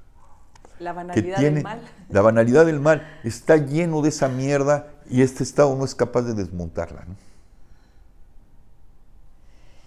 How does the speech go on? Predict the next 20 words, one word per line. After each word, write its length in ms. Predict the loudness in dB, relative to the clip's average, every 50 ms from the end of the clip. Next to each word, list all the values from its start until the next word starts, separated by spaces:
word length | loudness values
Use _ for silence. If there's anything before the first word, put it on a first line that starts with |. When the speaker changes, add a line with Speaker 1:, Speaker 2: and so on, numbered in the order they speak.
| -20 -20 -20 -20 -20 -20 -20 -20 _ -20 -20 -20 -20 -20 -20 -20 -20 -20 -18 -14
Speaker 1:
Porque 240 | -12 -12 -10 -8 -8
además 280 | -8 -8 -10 -14 -16 -16
están 280 | -18 -14 -12 -10 -10
ahí. 320 | -10 -10 -10 -12 -12 -16 -20 -20 -20 -20 -20 -20 -20 -20 -20 -20 -20 -20 -20 -20 -20 -20 -20 -20 -20 -20 -20 -20 -20 -20 -20 -20 -18 -16
Están 320 | -16 -16 -12 -10 -8 -8
ahí. 160 | -6 -6 -6
Speaker 2:
Si 120 | -4 -4 -6
tú 160 | -4 -2 2
vas 200 | 4 4 4 4
para 220 | 4 2 2 2
cualquier 320 | 4 2 2 2 2 2 2
Speaker 1:
Están 140 | 4 4 4
Speaker 2:
lugar 120 | 4 4
donde 140 | 2 2 0
Speaker 1:
ahí. 60 | 0
Speaker 2:
estaba 240 | 2 4 4 4 4
el 140 | 4 2 2
Obsession, 580 | -2 -2 -4 -4 -4 -4 -4 -4 -6 -8 -6 -6
esta 220 | -6 -6 -6 -6 -6
donde, 380 | -6 -4 -4 -4 -4 -4 -6